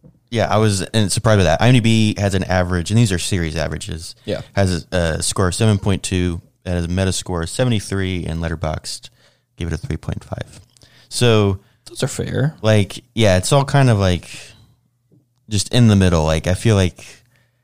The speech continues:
Speaker 1: and it, I think that's, the reason I think that's interesting is because
Speaker 2: Mm-hmm.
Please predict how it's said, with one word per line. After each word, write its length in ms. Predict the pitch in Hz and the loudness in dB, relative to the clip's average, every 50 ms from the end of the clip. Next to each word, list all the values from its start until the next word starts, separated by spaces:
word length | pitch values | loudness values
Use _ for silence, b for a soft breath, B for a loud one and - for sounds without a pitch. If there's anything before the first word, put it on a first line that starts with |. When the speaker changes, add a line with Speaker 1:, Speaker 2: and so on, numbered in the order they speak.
| _ _ _ _ _ _ _ _ _ _ _ _ - | _ _ _ _ _ _ _ _ _ _ _ _ 2
Speaker 1:
and 240 | 127 127 131 131 - | 4 4 4 4 4
it, 180 | 143 131 - - - | 2 2 2 0 2
I 60 | 117 | 4
think 180 | 123 143 143 131 | 6 6 6 6
that's, 180 | 120 120 - - | 6 4 2 2
the 160 | - 139 139 131 | 2 4 6 6
reason 180 | 165 202 170 156 | 6 4 4 4
I 60 | 131 | 4
think 140 | 120 127 113 | 4 4 4
that's 180 | 107 98 90 - | 2 2 0 -2
interesting 400 | 98 - 98 - - 98 90 87 | -4 -4 -4 -2 -2 0 0 0
is 260 | 85 82 80 - - | 0 -2 -2 -4 -8
because 640 | - - - 98 - 110 113 113 107 139 147 120 110 | -6 -4 -4 -2 2 2 2 4 4 4 2 2 0
Speaker 2:
Mm-hmm. 120 | 110 123 | -2 -6